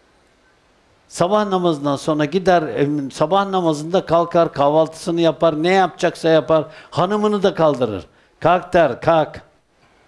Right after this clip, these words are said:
Hayırlı adam odur, sabah namazında hanımını da kaldıracak.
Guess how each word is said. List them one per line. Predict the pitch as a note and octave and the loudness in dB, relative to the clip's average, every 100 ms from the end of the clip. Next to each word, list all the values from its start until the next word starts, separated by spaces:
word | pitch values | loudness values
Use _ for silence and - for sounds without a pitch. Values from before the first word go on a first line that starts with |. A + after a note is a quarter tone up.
| _ _ - | _ _ -4
Hayırlı | C#3+ D#3+ F#3 G#3 G#3+ | -2 2 4 4 2
adam | G#3 G3+ G3 | 2 0 0
odur, | G3 F3 | 0 0
sabah | - D#3 F3+ F3+ | 0 0 0 -2
namazında | F3+ E3 D3 F3 F3+ C#3+ | -2 -2 -2 0 0 0
hanımını | E3 E3+ F#3 F3+ | -2 0 -2 0
da | E3+ | 0
kaldıracak. | C#3+ B2 G#2+ F#2 E2+ | 0 0 -4 -8 -12